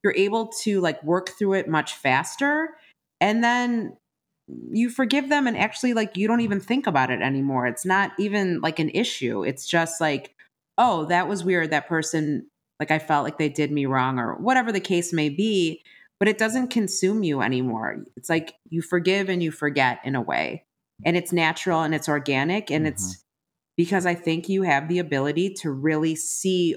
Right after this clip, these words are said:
Speaker 1: a mu-, in a much wider lens what's really going on. And, you know,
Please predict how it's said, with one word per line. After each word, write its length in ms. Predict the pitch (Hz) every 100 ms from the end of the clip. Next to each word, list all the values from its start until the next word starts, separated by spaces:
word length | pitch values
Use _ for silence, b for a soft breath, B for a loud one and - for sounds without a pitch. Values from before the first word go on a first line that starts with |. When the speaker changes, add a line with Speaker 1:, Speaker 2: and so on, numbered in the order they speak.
| -
Speaker 1:
a 80 | 156
mu-, 300 | 165 170 170 175
in 120 | 170
a 60 |
much 420 | 160 170 180 - -
wider 500 | 151 143 147 143 139
lens 600 | 139 139 151 180 196 - B -
what's 240 | 165 160
really 360 | 151 156 151 143
going 340 | 131 117 113
on. 400 | 73 90 87 76 - _ _ _
And, 140 | 165 165
you 60 |
know, 300 | 165 147 -